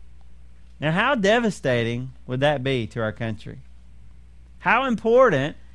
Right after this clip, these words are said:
has free speech been to our nation's history? If we don't know our history, if we don't know our country's founding documents, such as our Constitution,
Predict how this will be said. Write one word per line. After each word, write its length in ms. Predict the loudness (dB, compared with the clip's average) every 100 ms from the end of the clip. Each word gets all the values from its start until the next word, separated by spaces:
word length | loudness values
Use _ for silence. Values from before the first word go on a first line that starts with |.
| -20 -2
has 340 | 2 2 0
free 400 | -8 0 0 0
speech 840 | -4 -4 -2 0 0 -2 -8 -16 -18 -12 -2
been 640 | 0 2 2 0 -2 -8 -12
to 100 | 2
our 140 | 4 4
nation's 460 | 4 0 -4 -6
history? 560 | -4 -6 -8 -10 -10 -12 -20 -20 -20 -20 -20 -20 -20 -18 0
If 200 | 0 2
we 160 | 2
don't 180 | 4 2
know 140 | 4 6
our 160 | 6
history, 600 | 6 2 -2 -4 -4 -4 -8 -6
if 220 | 2 2 4
we 140 | 4
don't 200 | 4 2
know 160 | 2 4
our 160 | 4
country's 540 | 4 0 0 0 -2 0
founding 500 | 0 2 2 0 2
documents, 600 | 2 2 0 -2 -2 -2
such 160 | -6
as 80 | -2
our 100 | -2
Constitution, 960 | 0 0 0 -4 -4 -2 -2 -4 -6